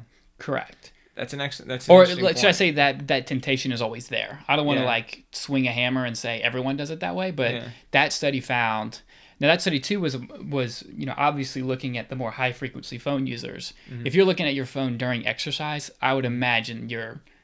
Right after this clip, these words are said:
Speaker 1: in the higher frequency, you know, category.
Speaker 2: Maybe, I don't know.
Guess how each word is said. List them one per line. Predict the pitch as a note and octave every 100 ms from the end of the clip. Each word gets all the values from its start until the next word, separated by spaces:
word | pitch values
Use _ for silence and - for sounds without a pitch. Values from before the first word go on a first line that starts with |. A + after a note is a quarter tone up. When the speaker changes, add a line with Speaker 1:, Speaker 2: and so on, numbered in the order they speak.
| _
Speaker 1:
in | - C3+
the | A#2+
higher | A#2+ A2
frequency, | - B2+ - - - - - _ _ _
you | -
know, | C3+ - C#3+
category. | - B2 - - - D#3 - - - - _ _ -
Speaker 2:
Maybe, | C3+ D3 A#2+
I | A2+
don't | A#2
know. | A#2 A2 G#2+